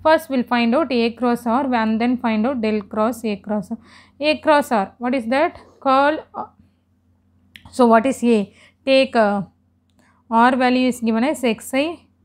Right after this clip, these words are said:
plus Y J plus Z K. So, A vector, take A as A one I plus A two J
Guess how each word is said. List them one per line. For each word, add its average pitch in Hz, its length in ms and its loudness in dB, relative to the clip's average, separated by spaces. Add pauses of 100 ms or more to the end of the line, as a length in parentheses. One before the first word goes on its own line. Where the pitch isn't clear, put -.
(560)
plus 240 220 -4
Y 226 280 4
J 277 340 -2 (800)
plus 277 180 -4
Z 214 260 0 (100)
K. 190 240 -6 (580)
So, 294 340 -2
A 254 220 2
vector, 254 600 0 (220)
take 254 240 -4
A 247 320 2
as - 300 -4 (680)
A 269 220 2
one 262 280 2
I 262 400 0 (680)
plus 247 220 -6
A 247 200 2
two 254 220 -2
J 233 460 0